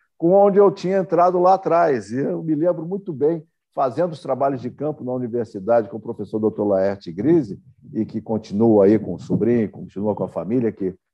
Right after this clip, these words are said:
continua fazendo seus trabalhos de campo, mas trazia aí inovações, tecnologia. Eu fico contente de trabalhar numa empresa como a Vetoquinol, que traz inovação, como é o brinco Fiprotag, para o pecuarista, produtor rural,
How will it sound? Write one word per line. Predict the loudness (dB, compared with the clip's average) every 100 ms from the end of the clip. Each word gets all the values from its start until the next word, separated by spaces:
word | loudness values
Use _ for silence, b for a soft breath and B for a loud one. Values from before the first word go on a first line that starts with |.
| _
continua | -4 -2 0 0
fazendo | 0 -2 -4
seus | -8 -4
trabalhos | -2 0 -2
de | -6
campo, | -4 -2 -2 -4 _ _ _ -2
mas | -2 0
trazia | -2 -2 0 0 0
aí | 0 0 0 0
inovações, | -2 -6 -6 -10 -10 -10
tecnologia. | -8 -10 -4 -4 -4 -2 -2
Eu | 0
fico | -2
contente | -2 -4 -2 -4
de |
trabalhar | -2 -2 -2
numa | -6 -10
empresa | -4 -2 -2
como | -6 -12
a |
Vetoquinol, | -14 -18 -6 0 0 0 b b _ 0
que | 0
traz | 4 4 6 4 -2
inovação, | -4 2 2 2 0 -4 -6
como | -6 -4
é | -4
o |
brinco | -4 -8 -10 -8
Fiprotag, | -8 -4 -6 -2 -2 -2 0
para | 2 2
o | -2
pecuarista, | -6 -4 -4 -2 -4 -8 -12
produtor | -6 -6 -4 -4 -4
rural, | 0 0 0